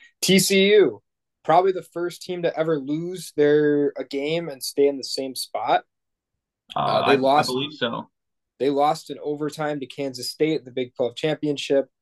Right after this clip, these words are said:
Speaker 1: Um, heartbreaking loss. They were kinda lucky that they even got it to overtime.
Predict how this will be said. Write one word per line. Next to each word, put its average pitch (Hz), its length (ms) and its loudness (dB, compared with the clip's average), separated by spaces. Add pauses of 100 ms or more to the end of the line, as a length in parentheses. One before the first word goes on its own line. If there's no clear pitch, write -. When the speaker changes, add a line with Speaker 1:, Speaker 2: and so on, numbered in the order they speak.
(400)
Speaker 1:
Um, 113 540 -10 (320)
heartbreaking 156 560 4
loss. 127 500 -4
They 117 100 -6
were 117 100 -12
kinda 165 240 -2
lucky 123 400 -4
that 120 160 0
they 110 80 -6
even 104 240 -14
got 110 220 -6
it - 100 -12
to - 100 -16
overtime. 107 600 -16